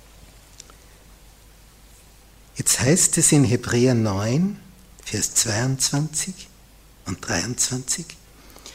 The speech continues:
es wird fast alles mit Blut gereinigt nach dem Gesetz. Ist für uns heute schwer nachvollziehbar, mit Blut etwas reinigen, denn wenn wir Blut draufgeben, wird's verschmutzt.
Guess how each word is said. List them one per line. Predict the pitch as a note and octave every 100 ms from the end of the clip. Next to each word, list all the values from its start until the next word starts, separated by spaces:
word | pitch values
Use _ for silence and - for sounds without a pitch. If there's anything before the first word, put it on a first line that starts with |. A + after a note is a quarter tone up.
| - - - - -
es | - - -
wird | E3+ -
fast | - D3 - - - -
alles | A#2 C#3+ G3 G3+ - - - -
mit | B2 B2 - -
Blut | - B2 C3+ F#3 A3 - - -
gereinigt | - D#3+ D#3 D3 D#3 F#3+ F#3 F#3 B2+ - - - - - -
nach | F#2 -
dem | G2 E2
Gesetz. | F2 - E2+ - - - - - - - - - - - - - - -
Ist | -
für | A#2+
uns | G#2
heute | A2+ A2+
schwer | A#2 B2
nachvollziehbar, | B2+ - A2+ - G#2+ G2
mit | G2 F#2+
Blut | G#2+ B2
etwas | A#2+ - A2 A2
reinigen, | A#2 A#2 G2+ F2+
denn | F#2+ F2 F#2
wenn | F#2 F#2
wir | G2
Blut | - E3 -
draufgeben, | A2 - A2+ G#2 G#2
wird's | A2 -
verschmutzt. | - - G#3 - -